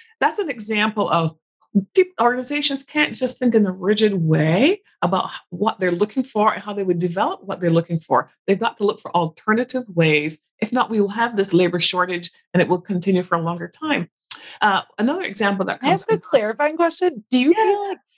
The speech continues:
Speaker 2: just even what you just said, I grew up, my, my dad was in a trade where I grew up in Wisconsin. That was actually,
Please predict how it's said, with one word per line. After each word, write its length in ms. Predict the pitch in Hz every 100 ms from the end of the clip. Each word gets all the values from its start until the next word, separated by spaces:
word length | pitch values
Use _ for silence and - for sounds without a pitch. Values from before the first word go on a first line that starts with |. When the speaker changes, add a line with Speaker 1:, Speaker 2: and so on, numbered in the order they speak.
| _ -
Speaker 2:
just 180 | 277 311
even 240 | 302 330
what 160 | 294 226
you 80 | 220
just 220 | 233 -
said, 180 | 190 180
I 140 | 214 233
grew 160 | 262
up, 200 | 240 233
my, 320 | 196 208 196 190
my 100 | 202
dad 280 | 262 294 269
was 120 | 254
in 80 | 240
a 60 |
trade 400 | 233 233 208 202
where 280 | 196 208 202
I 60 | 190
grew 180 | 196 196
up 160 | 190
in 140 | 185 185
Wisconsin. 680 | 180 190 190 175 175 170 -
That 180 | 185
was 100 | 196
actually, 480 | 190 180 - 190 170